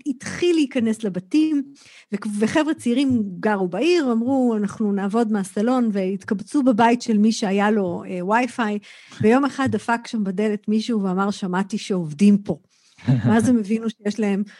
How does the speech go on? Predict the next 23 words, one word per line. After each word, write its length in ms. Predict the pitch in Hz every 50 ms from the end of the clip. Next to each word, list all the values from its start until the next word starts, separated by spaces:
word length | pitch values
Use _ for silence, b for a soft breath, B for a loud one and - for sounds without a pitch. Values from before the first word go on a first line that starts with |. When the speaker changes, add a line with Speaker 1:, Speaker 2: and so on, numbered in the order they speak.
| B B _ 196
Speaker 1:
מודל 340 | 190 196 180 214 220 233 240
כלכלי. 560 | - 240 214 202 - 190 180 202 226 240 247 247 B B B B B _ -
אני 280 | 214 226 240 254 254
אז 200 | 262 254 240 233 -
שמתי 340 | 269 226 226 226 233 240 202
שקף 500 | - - 233 226 214 214 247 233 220 - 208
בפני 320 | 202 - - 226 202 202
קבוצה 380 | 202 - 202 196 202 - 196 202
של, 280 | - - 233 226 226 208
אה, 140 | 190 185 185 190 175 - - - -
מנהלים 440 | 202 202 196 185 175 190 208 220 202
בהייטק, 540 | 190 180 196 196 208 202 - 208 202 202 -
אה, 200 | - 196 185 180 180
ש-, 160 | - - 190 185 185 - -
באנגלית, 500 | 226 170 185 165 170 180 196 214 247 240
שקף 300 | - - 233 220 226 208
שקראו 380 | - - 208 - 208 190 202 208
לו 120 | 214 214 214 - 233
Everywhere 640 | 220 214 226 247 240 233 233 233 240 240 247 233 -
is 60 | 214 185 175
the 100 | 185 180 185 202
new 160 | 214 220 202 175
location, 720 | 170 - - 208 202 220 208 - 233 226 226 220 214